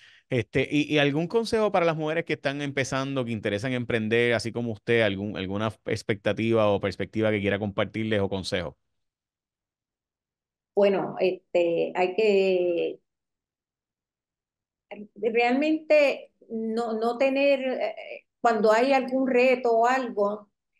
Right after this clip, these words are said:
Speaker 2: no, no quedarse ahí, sino seguir con esa fuerza y esa,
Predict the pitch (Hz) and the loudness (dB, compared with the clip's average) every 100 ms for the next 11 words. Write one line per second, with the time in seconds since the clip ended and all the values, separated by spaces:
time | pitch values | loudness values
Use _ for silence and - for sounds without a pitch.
0 | _ 214 226 233 247 240 233 240 247 233 | _ -8 -2 0 0 0 0 2 2 0
1 | 233 226 196 160 - _ _ _ - 247 | -2 -2 -2 -4 -10 _ _ _ -10 -6
2 | 233 254 277 247 269 277 _ _ _ _ | -4 -2 -2 0 0 -4 _ _ _ _
3 | _ _ _ - 214 208 254 254 262 285 | _ _ _ -4 -2 0 -2 0 4 4
4 | 277 - 226 214 214 196 202 202 233 233 | 4 -2 -2 -2 -2 -2 -2 -2 -2 -2
5 | 226 220 214 190 180 165 - - | 0 0 0 0 0 -4 -8 -16